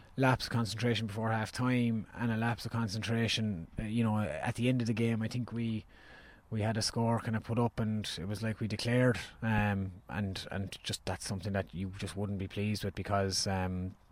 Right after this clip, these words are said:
you know, further down the line that won't do. Um, so, yeah, look, I suppose I sound, probably sound a bit <laughs> downbeat for someone that's in a s-, for a, you know, someone that's, that's in a semi-final, but, um, it's just, you know, like, uh, we're, we're very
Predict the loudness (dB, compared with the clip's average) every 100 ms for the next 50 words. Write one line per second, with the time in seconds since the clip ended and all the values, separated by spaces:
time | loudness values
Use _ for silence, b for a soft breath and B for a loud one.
0 | -4 0 2 0 0 0 2 0 2 2
1 | 2 2 2 2 0 2 2 0 -4 -6
2 | -2 -2 -2 -4 -6 -4 0 2 0 B
3 | B B B B B 4 6 6 4 2
4 | -4 -4 -4 -4 -4 -2 -2 -2 -2 -2
5 | 0 2 4 6 6 4 6 6 6 4
6 | 2 2 4 4 4 2 2 -2 2 4
7 | 2 2 2 2 2 2 2 0 -2 -2
8 | 0 2 2 2 4 6 8 8 8 8
9 | 8 6 4 2 B B B B B B
10 | 2 4 4 2 2 2 4 6 6 4
11 | 0 -4 -6 -10 -12 -10 -2 4 6 6
12 | 2 0 2 4 2